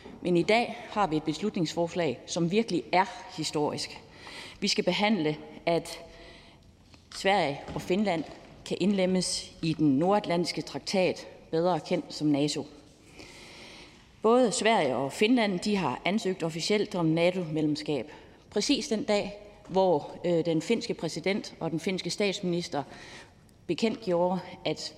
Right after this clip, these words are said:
de ønskede at få et medlemskab af nato, der stod jeg i den finske rigsdag.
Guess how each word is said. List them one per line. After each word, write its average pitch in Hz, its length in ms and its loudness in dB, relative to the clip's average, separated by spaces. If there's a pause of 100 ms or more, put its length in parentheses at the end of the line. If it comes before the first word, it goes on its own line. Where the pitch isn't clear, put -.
(140)
de 165 120 -2
ønskede 185 460 0
at 147 120 -6
få 185 140 0
et 160 80 -2
medlemskab 175 600 -2 (100)
af 147 60 -6
nato, 180 360 0 (500)
der 185 60 2
stod 208 240 4
jeg 156 240 4 (320)
i 170 80 0
den 151 280 2
finske - 560 -2 (120)
rigsdag. 156 460 -2